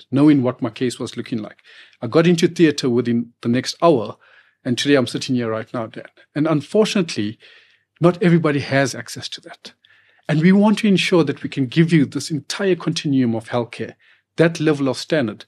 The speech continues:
through affordable products that we have currently. We had a case in November right now. Guy bought one of our products and did not belong to a medical scheme, belonged to our accident trauma product, and had a motorbike accident.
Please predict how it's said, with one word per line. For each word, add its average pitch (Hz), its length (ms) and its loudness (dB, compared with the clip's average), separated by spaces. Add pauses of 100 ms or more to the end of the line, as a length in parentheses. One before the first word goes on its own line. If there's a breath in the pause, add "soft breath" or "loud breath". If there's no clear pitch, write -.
(260)
through 131 160 -2
affordable 120 480 -6
products 110 340 -14
that - 140 -20
we 123 80 -16
have 117 240 -18
currently. - 460 -18 (340 soft breath)
We 135 60 0
had 156 100 2
a 165 40 2
case 165 300 2
in 160 80 2
November 151 380 4
right 113 260 -2
now. 110 260 -12 (340 soft breath)
Guy 143 160 2
bought 120 260 -4
one 131 80 -2
of 131 140 -4
our 120 80 -2
products 120 420 -10
and 139 160 -4 (100)
did 185 120 4
not 233 200 2
belong 180 240 4
to 170 80 -2
a 143 40 0
medical 143 280 -2
scheme, 113 440 -2 (340 soft breath)
belonged 143 260 0
to 143 80 -4
our - 80 -6
accident 135 380 -4
trauma 143 360 -2
product, 113 360 -12 (220)
and 135 180 0
had 139 180 0
a 123 60 0
motorbike 123 560 -6
accident. - 540 -16